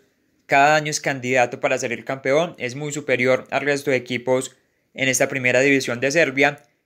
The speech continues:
Y la última vez que se enfrentó a Baka Topola fue hace poco, fue el seis de abril y ganó cuatro cero el equipo de Estrella Roja. Esto fue por la Copa de Serbia.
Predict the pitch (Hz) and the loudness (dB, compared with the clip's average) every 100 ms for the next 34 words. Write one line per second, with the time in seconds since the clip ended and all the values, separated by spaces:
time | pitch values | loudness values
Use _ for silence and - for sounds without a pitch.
0 | _ 175 170 147 131 151 131 127 147 143 | _ -4 0 2 0 -4 -4 -4 -6 -6
1 | 127 123 127 123 - 131 143 156 165 165 | -6 -6 -2 -2 2 2 4 2 -2 -2
2 | 156 151 156 160 _ _ _ _ 135 - | 0 2 0 -2 _ _ _ _ 2 2
3 | 131 170 175 160 131 127 117 156 147 160 | 0 0 0 -2 -2 -2 0 0 2 2
4 | 160 165 170 - _ - 170 135 127 120 | 2 2 0 -6 _ -4 0 2 0 -4
5 | 156 147 147 139 139 139 135 - 123 120 | 0 2 0 -4 -2 -2 -2 -6 -8 -8
6 | 120 131 127 123 120 117 127 160 156 160 | -8 -2 -2 -2 -2 0 2 2 0 -2
7 | - 120 127 139 - 135 120 123 135 151 | -6 -10 -4 -4 -4 -2 -2 -2 2 2
8 | 151 156 135 135 135 | 4 2 2 0 0